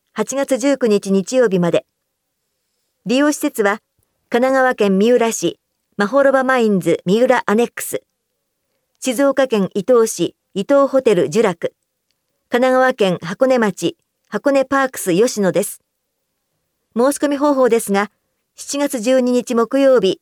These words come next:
午前九時から、本庁舎四階医療保険年金課庶務係、電話五二七三の四零七八番へ申し込んでください。こちらは受付専用電話です。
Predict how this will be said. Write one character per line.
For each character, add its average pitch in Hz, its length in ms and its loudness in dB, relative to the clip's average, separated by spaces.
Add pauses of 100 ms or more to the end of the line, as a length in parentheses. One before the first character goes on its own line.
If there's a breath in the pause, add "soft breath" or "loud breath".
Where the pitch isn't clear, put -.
午 269 160 2
前 214 220 0
九 226 120 -4
時 196 120 -6
か 175 100 -2
ら、 156 120 -2 (1800)
本 262 200 0
庁 277 180 2
舎 254 100 0
四 208 240 2
階 175 300 -2 (140)
医 254 80 -2
療 254 200 6
保 196 140 -6
険 190 200 2
年 208 280 0
金 208 240 -2
課 - 240 -2
庶 220 160 -2
務 240 100 0
係、 220 420 -2 (480)
電 226 240 0
話 214 220 -2 (120)
五 233 260 2
二 294 240 0
七 240 240 0
三 247 300 0
の 185 200 0
四 262 280 0
零 277 160 4
七 240 180 0
八 269 240 -6
番 233 220 -2
へ 262 120 0
申 214 160 -2
し - 60 -8
込 226 140 -2
ん 208 40 0
で 190 60 0
く 190 80 -8
だ 196 100 -2
さ 202 120 -4
い。 - 120 -6 (640)
こ 233 100 -2
ち 262 120 0
ら 247 120 2
は 233 160 2
受 269 160 0
付 277 240 -4
専 262 220 0
用 254 120 2
電 226 180 2
話 185 120 2
で 196 80 0
す。 - 180 -12